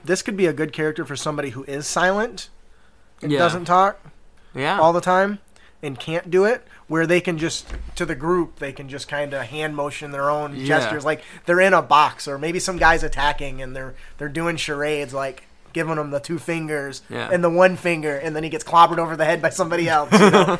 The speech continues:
Speaker 2: <laughs>
Speaker 1: You could do a, you could have a lot of fun with it. I think it would be really interesting once you got him into a roleplay, uh, scenario where they're meeting with a,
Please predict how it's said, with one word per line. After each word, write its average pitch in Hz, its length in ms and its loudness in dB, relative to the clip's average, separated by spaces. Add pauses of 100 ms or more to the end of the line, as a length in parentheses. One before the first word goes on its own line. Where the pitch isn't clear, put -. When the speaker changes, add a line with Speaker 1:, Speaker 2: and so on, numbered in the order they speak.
Speaker 2:
<laughs> - 100 -18
Speaker 1:
You 175 120 -4
could 175 140 -6
do 220 160 2
a, 180 160 8
you 180 120 -6
could 196 120 -4
have 226 140 6
a 190 60 4
lot 156 240 6
of 151 100 0
fun 147 220 -4
with 151 120 -6
it. 175 140 2
I 147 80 -4
think 202 180 -6
it 208 40 -2
would 170 140 -2
be 143 80 -4
really 160 280 -2
interesting 165 420 -6
once 139 180 -8
you 139 60 -8
got 135 180 0
him 131 100 -6
into 123 180 -10
a 120 40 -8
roleplay, 139 560 -4
uh, 170 340 0
scenario 196 540 -4 (340)
where 147 240 -2
they're 139 340 -2 (340)
meeting 165 400 0
with 156 200 -2
a, 139 260 -2